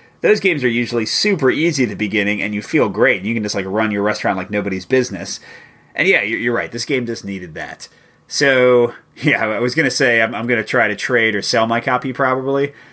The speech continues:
and I thought I could just give it to you, but it sounds like you don't really want it either. <laughs> So,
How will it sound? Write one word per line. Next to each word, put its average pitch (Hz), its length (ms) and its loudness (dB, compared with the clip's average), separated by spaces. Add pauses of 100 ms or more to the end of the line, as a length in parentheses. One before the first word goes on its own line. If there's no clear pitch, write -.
(280)
and 85 160 -6
I 87 40 -4
thought 104 180 2
I 104 40 4
could 101 140 -2
just 101 120 -4
give 110 140 0
it 104 80 -2
to 107 100 -2
you, 110 200 4
but 107 80 -2
it 101 80 -6
sounds 110 160 -2
like 98 100 -6
you 107 60 -2
don't 104 100 -4
really 104 160 -2
want 104 220 -2
it - 20 -2
either. 113 400 0
<laughs> - 100 -20
So, - 200 2